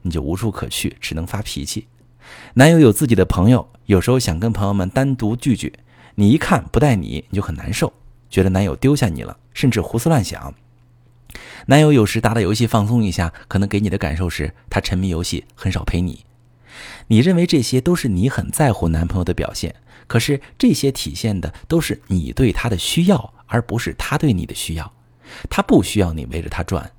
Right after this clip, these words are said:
他不需要你时刻跟他绑定。他不但没有从你的在乎中有获得，相反，他需要为你的在乎付出代价。就是他必须不断地去哄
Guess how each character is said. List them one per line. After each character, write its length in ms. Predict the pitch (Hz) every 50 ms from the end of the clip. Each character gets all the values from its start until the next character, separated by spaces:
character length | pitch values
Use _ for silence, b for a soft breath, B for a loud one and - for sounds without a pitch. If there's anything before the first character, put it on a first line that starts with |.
| _ _ _ B B B -
他 120 | - 185
不 160 | - 277 240
需 180 | - - - 113
要 120 | 92 82
你 100 | 76 67
时 240 | - - - - 107
刻 160 | - - 78
跟 140 | - 90 87
他 80 | 92 90
绑 260 | - - - 71 76
定。 180 | 90 87 - - _ _ _ _ _ _ B B B B B B
他 120 | - 214
不 140 | 208 - 196
但 160 | - 180 143
没 80 | 135 151
有 120 | 139 101
从 200 | - - 117 120
你 60 | 117
的 100 | 87 71
在 180 | - - 120 92
乎 140 | 87 95 90
中 240 | 101 101 101 110 120 - _
有 140 | 85 80 73
获 220 | - - 123 92
得， 320 | - - 67 71 78 - b b b
相 220 | - - - 190 180
反， 160 | - - - B B B B
他 140 | - - 147
需 160 | - - 165
要 80 | 147 147
为 100 | 156 131
你 80 | 92
的 80 | 65 67
在 240 | - - 143 107 85
乎 140 | - 92
付 140 | - - 117
出 120 | - - -
代 220 | 170 170 139 -
价。 220 | - - - - - _ b b b b
就 100 | - 175
是 240 | 156 - 131 123 120 B B B B
他 120 | - 196
必 120 | 175 170 147
须 160 | - - 165
不 200 | - - 135 -
断 280 | - - 214 202 165
地 80 | 110 90
去 140 | - - 92
哄 180 | 87 - -